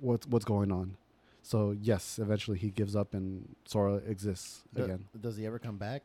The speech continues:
Speaker 2: the Roxas or anything?
Speaker 1: So here's the thing. Uh, he comes, uh, Sora, Sora comes to be, and he's back or whatever, and he sees the friends that Sora, uh, that Roxas made in, uh, throughout his existence, and he starts to
Speaker 2: Yeah.
Speaker 1: cry. He's like, "Why am I crying? Why do I,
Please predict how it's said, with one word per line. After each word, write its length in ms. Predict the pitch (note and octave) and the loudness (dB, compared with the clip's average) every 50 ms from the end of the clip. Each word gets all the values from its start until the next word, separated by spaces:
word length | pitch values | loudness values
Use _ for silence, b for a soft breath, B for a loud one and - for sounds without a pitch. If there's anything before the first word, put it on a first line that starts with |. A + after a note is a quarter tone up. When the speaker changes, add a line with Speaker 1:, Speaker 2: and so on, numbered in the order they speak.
| - A#2+ | -12 -10
Speaker 2:
the 400 | F#2+ E2 E2 E2 D#2+ D#2+ D#2+ D#2 D#2 | -8 -8 -6 -6 -8 -8 -8 -8 -8
Roxas 540 | E2 E2+ F#2+ G2+ A2+ - - - B2+ - - | -8 -8 -8 -8 -8 -10 -10 -12 -12 -10 -8
or 40 | B2+ | -8
anything? 300 | B2 B2+ - C3+ C#3 C#3+ | -8 -8 -8 -8 -8 -6
Speaker 1:
So 220 | C#3+ C#3+ C#3+ C3 A#2 | 2 6 8 8 10
here's 240 | A#2 C3 B2+ A2+ | 10 8 6 6
the 80 | A#2+ A2 | 4 0
thing. 320 | - - C#3 C3 B2 A#2 | 2 4 4 6 6 6
Uh, 380 | A2 A2 A2 G#2+ G#2+ G2+ G#2 F#2+ D#2+ - _ _ _ _ _ _ - - | 4 4 4 4 4 2 2 -2 -4 -12 _ _ _ _ _ _ -12 -10
he 320 | A#2 A2+ - - C3 C#3 | -8 -6 0 2 4 4
comes, 440 | C#3 - - D#3 D3+ C3 A#2+ A2+ - - | 4 4 2 4 4 2 0 -4 -8 -4
uh, 180 | A#2 B2 A#2 A2+ | 2 4 4 4
Sora, 320 | - - D3+ D3 C3+ B2 - - | 6 6 6 6 6 6 2 0
Sora 300 | - - C3 C3+ D#3 - | 0 6 8 8 8 8
comes 260 | - E3 D#3 C#3+ - | 6 6 4 4 4
to 120 | - D3 B2 | 2 4 6
be, 320 | A#2 B2+ C3 C#3+ E3 E3+ - _ _ _ _ _ - _ - - _ - | 6 6 6 6 6 4 0 _ _ _ _ _ -20 _ -20 -16 _ 0
and 160 | A#2+ A2+ G#2 | 2 4 4
he's 140 | A2+ A2 G#2+ | 4 2 2
back 320 | G2+ - A#2 A2+ A2+ - | 4 6 6 6 6 6
or 60 | B2 A#2+ | 4 4
whatever, 640 | A#2 A2+ A2+ A2+ A2+ A2 A2 A2+ A2 A#2 A#2 A2 b b b b b b b b b b | 6 6 6 6 6 6 4 4 2 2 2 -2 b b b b b b b b b b
and 200 | B2 A#2+ A#2+ A2+ | 4 4 6 6
he 120 | G#2+ B2 | 4 4
sees 360 | A#2 - - - C#3+ C#3 C3 A#2+ | 2 2 4 4 6 6 6 8
the 160 | C3+ C3 A#2 | 8 8 8
friends 320 | - - B2+ B2 B2+ B2+ | 6 6 6 6 6 6
that 120 | A#2+ A2+ - | 4 2 2
Sora, 320 | - A2+ A2 A#2 A2+ A#2+ | 4 6 8 8 8 8
uh, 140 | A#2+ A#2+ A2+ | 6 4 4
that 180 | A2 A#2+ A2+ G#2+ | 6 6 6 6
Roxas 400 | G#2+ A2+ A2 A2+ - - B2 A2 | 8 8 6 6 4 0 -2 2
made 180 | G#2+ A2 A#2 A#2+ | 4 4 6 6
in, 300 | A2+ A2 A2 A2 A2 G#2 - | 4 4 2 0 -2 -4 -4
uh, 260 | G2+ G#2+ G#2 G2+ F#2+ F2+ - - - _ _ - | -2 0 0 0 0 -2 -6 -12 -20 _ _ -8
throughout 340 | - - B2 A#2 A2+ A2 G#2+ G2+ F#2 | 0 4 8 8 8 8 6 4 4
his 260 | - B2 A#2+ G#2+ A#2+ | 4 4 4 4 4
existence, 720 | A#2+ A2+ G#2+ G#2 A2 A#2+ A#2+ - - D#3+ D#3+ D#3 - - _ B B B B B B B | 4 4 4 6 4 4 4 4 2 2 0 0 -4 -12 _ B B B B B B B
and 120 | - A#2 A#2 | 4 6 6
he 40 | A2 | 6
starts 240 | - A#2+ A2 F#2 | 6 4 4 4
to 60 | E2+ - | 2 -2
Speaker 2:
Yeah. 60 | - | 0
Speaker 1:
cry. 340 | - A#2 A#2 A#2 A2+ A2+ A2+ | 4 8 8 10 10 10 8
He's 120 | A2 A2 | 6 4
like, 140 | G#2 G#2 - - | 2 0 -2 -4
"Why 300 | - A#2 G2+ G2+ A2 A2+ | -6 0 2 4 4 4
am 100 | A2 G#2+ | 4 2
I 60 | G#2 | -2
crying? 420 | - - A#2 A2 A2 G#2+ G#2 G2 G2+ | -2 -2 -2 -2 0 0 -2 -2 0
Why 140 | G2+ G2+ | 0 0
do 120 | G2+ G2 G2+ | 0 2 0
I, 100 | G#2 G#2 | 0 0